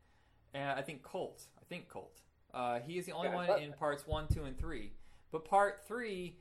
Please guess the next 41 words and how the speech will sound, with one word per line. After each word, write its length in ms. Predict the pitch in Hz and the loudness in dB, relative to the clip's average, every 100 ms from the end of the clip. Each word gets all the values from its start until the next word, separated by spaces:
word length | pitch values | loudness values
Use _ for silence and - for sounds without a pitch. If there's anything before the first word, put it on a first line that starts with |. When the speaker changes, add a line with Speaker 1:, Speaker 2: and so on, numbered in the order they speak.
| - | -8
Speaker 1:
is 160 | 156 175 | -2 0
actually 280 | 170 170 | -2 -4
part 260 | - 165 - | -4 -2 -2
two, 300 | - 190 170 | 2 2 2
and 80 | 151 | 2
part 200 | 151 - | 2 2
two 200 | 175 151 | 0 -2
is 80 | 143 | -2
actually 220 | 139 139 | -4 -4
part 220 | 135 - | -4 -2
three, 220 | 185 180 | -4 -6
so 80 | 165 135 | -4 -4
they're 120 | 127 - | -4 -4
out 140 | - 208 | 0 2
of 80 | 175 | 2
order. 220 | 165 165 | 0 0
And 160 | 156 | -2
then 80 | 143 | -6
Three 180 | 143 262 | -6 -4
Ninjas 280 | 240 208 190 | -2 -2 0
High 140 | 190 | 2
Noon 100 | 190 | 2
at 60 | 151 | 4
Speaker 2:
I 20 | |
Speaker 1:
Mega 180 | 180 175 | 4 4
Mountain 200 | 175 165 | 4 8
Speaker 2:
thought 100 | 135 | 10
Speaker 1:
doesn't 140 | 120 127 | 10 6
matter 220 | 123 113 | 0 -4
at 60 | 101 | -8
all. 240 | 87 - - - - - - - 143 | -10 -12 -18 -20 -20 -20 -20 -4 4
Speaker 2:
I 60 | |
thought 220 | - 220 | 8 8
Tum 160 | - 202 | 8 6
Tum 160 | 185 135 | 8 8
was 100 | 120 | 6
the 80 | 113 | 4
same 280 | - 131 - | 4 4 6
kid 200 | 120 113 107 | 8 8 8
in 100 | |
the 40 | 98 | 2